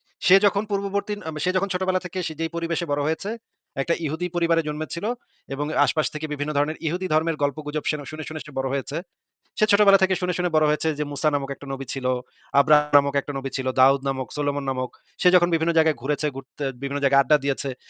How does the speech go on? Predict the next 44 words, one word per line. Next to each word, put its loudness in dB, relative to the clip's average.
বিভিন্ন, 0
অ, -2
ওই 0
সময় 4
যেই 0
ঘটনাটা 0
ঘটতো, -2
যে 2
রাতের 6
বেলা, 10
আ, 0
অনেক -2
শীত 2
পড়তো, -2
তখন -2
আগুন 2
জ্বালায় 8
মানুষ -2
চারপাশে 0
ঘিরে -2
বসে -2
থাকতো -10
রাতের -6
বেলা -4
এবং 4
তারা 10
সেখানে 0
বসে, -2
বসে -2
গল্পগুজব -2
করতো। -12
রাতের -2
টাইমটা -2
তারা -2
কাটাবার -4
জন্য -8
বিভিন্ন -8
জনের -8
সাথে -10
গল্পগুজব -8
করতো -10
এবং 0
এই 4
গল্পগুজবের 2